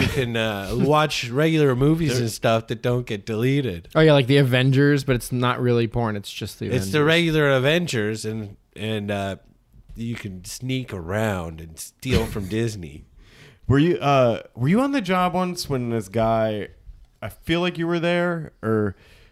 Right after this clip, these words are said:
Speaker 2: there was a, a, a guy who had booked us as movers, and he also booked, like, TaskRabbit people,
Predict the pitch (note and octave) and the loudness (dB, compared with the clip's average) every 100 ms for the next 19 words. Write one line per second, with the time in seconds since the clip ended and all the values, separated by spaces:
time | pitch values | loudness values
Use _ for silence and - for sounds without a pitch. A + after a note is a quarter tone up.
0 | _ A#2 A#2 A2+ A#2+ A2 G2+ A2 - G#2+ | _ -2 -2 0 0 0 -2 -8 -6 -4
1 | G2+ G2 - - _ _ _ _ A2+ G2+ | -2 -4 -10 -20 _ _ _ _ -8 -2
2 | A#2+ B2+ C#3 C3+ A#2 F#2 A#2 A#2 - G#2 | 0 2 0 0 0 2 0 0 -6 -6
3 | A2 F2+ G2 G2+ G#2 G#2+ G#2+ G#2 - - | -6 -6 -2 -2 0 0 -2 -4 -12 -18
4 | _ _ _ _ - _ A2 G2+ G2+ F#2+ | _ _ _ _ -20 _ -4 0 0 -2
5 | F#2 F#2 F#2 F#2 _ _ _ _ - A#2 | -4 -6 -10 -14 _ _ _ _ -6 -2
6 | G#2 G#2 A#2 F#2+ G2+ G2 - F#2+ E2+ - | -2 2 0 2 0 0 -4 -6 -6 -6
7 | - F#2 G2 - G#2+ G2+ G2+ G#2+ G2+ - | -6 -4 -4 -4 -4 -2 -2 -4 -6 -10
8 | - A2 G2 A2 A2 G#2+ | -2 -2 0 0 0 -2